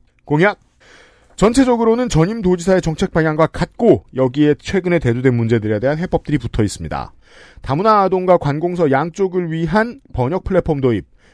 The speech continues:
배달 특급 등에 연동되는 지역화폐, 공공부문 고용평등임금 공시제, 청소년 생리용품 보편 지원 사업의 확대 내용의 의료 심리 상담 서비스 실시가 들어있는 것을 보니 아마도 월경권 정책을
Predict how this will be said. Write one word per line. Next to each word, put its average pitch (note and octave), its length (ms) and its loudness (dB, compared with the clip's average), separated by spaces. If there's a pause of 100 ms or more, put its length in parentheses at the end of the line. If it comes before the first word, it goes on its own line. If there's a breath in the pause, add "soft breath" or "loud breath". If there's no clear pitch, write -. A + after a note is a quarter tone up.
배달 F#3+ 300 6
특급 - 500 -6
등에 F3 240 0
연동되는 D3+ 540 0
지역화폐, C3+ 560 0 (360 soft breath)
공공부문 F3 600 0
고용평등임금 F3 960 0
공시제, C3+ 560 -2 (320)
청소년 E3 420 -2
생리용품 D#3 600 -4
보편 - 340 -6
지원 D3+ 200 0
사업의 C3+ 340 2 (240 loud breath)
확대 E3 320 -2
내용의 B2 440 0 (200 soft breath)
의료 C#3 320 2
심리 A#3+ 360 -4
상담 G3+ 360 -2
서비스 F3+ 540 -6
실시가 D#3+ 540 -2
들어있는 C#3+ 420 -2
것을 B2 240 -2
보니 B2 380 -4 (240 soft breath)
아마도 D3 720 2
월경권 D3+ 680 -2
정책을 A2+ 640 0